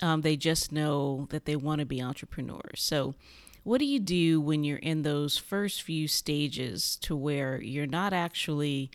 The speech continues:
making money yet, but you know you want to?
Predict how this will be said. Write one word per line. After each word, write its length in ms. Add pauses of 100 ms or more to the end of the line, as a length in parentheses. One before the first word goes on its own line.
(280)
making 420
money 280
yet, 400 (760)
but 240
you 60
know 140
you 180
want 300
to? 320